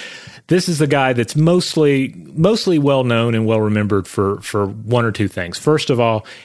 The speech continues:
he played the lead character, Matt Dillon, on the long-running Gunsmoke Western T V show. That show aired nineteen fifty-five through nineteen seventy-five and then was just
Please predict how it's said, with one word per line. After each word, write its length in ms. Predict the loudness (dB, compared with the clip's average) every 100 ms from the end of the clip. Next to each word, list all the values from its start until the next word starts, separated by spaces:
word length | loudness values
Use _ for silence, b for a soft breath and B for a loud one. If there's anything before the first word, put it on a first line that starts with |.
| B
he 100 | -2
played 240 | 0 0
the 80 | 2
lead 300 | 2 2 0
character, 340 | 0 0 0 0
Matt 400 | 2 0 -2 0
Dillon, 380 | 0 0 -2
on 140 | -2 -2
the 60 | 0
long-running 1160 | 0 2 2 2 2 0 0 0 0 -2 -4
Gunsmoke 720 | -2 0 0 -2 0 0 0
Western 460 | -2 -2 -2 -4 -4
T 220 | -2 -4
V 180 | -4 -6
show. 340 | -8 -8 -8
That 300 | -4 -2 -2
show 260 | -2 0 0
aired 360 | 0 0 -2 -6 B B B -2
nineteen 340 | 0 2 0
fifty-five 580 | 0 0 -2 0 0 0
through 140 | -2 0
nineteen 380 | 0 0 -2
seventy-five 920 | -2 -2 -2 -4 -2 0 0 0 -2 -8 B B
and 200 | -2 2
then 200 | 2 2
was 120 | 0
just 280 | 0 -2 -4